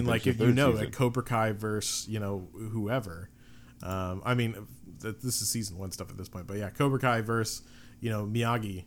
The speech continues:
Speaker 2: right?
Speaker 1: Miyagi-Do,
Speaker 2: Miyagi-Do,
Speaker 1: yeah.
Speaker 2: like, I, like, it's been a war the entire goddamn time. So,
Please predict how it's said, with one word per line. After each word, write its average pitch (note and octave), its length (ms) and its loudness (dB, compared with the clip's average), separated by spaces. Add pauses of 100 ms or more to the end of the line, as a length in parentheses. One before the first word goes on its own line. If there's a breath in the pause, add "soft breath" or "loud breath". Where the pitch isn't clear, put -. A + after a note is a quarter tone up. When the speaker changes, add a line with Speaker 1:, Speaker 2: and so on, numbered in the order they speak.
(300)
Speaker 2:
right? G#2 340 0
Speaker 1:
Miyagi-Do, G#2+ 600 8
Speaker 2:
Miyagi-Do, G#2+ 240 6 (160)
Speaker 1:
yeah. - 80 2
Speaker 2:
like, G2 320 -4
I, A2 300 -6 (200)
like, G#2 260 -8
it's A2+ 200 -4
been B2 160 0
a B2 60 4
war B2+ 280 4
the B2 180 2
entire A2+ 360 0
goddamn G2 440 -2
time. F#2+ 380 -2
So, F#2+ 340 -2